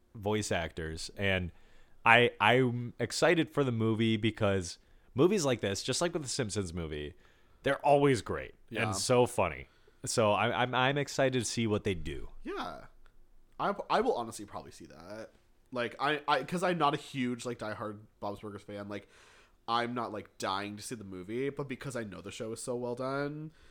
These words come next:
Speaker 2: I, I'll, I'll see it, and I'm sure I'll have a great time at the movie as well.
Speaker 1: Yeah.
Speaker 2: My number eight is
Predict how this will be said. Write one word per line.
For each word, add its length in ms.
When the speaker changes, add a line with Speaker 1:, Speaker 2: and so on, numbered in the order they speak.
Speaker 2:
I, 240
I'll, 180
I'll 100
see 160
it, 240
and 80
I'm 60
sure 160
I'll 40
have 80
a 60
great 160
time 200
at 180
the 80
movie 180
as 140
well. 380
Speaker 1:
Yeah. 300
Speaker 2:
My 160
number 320
eight 300
is 560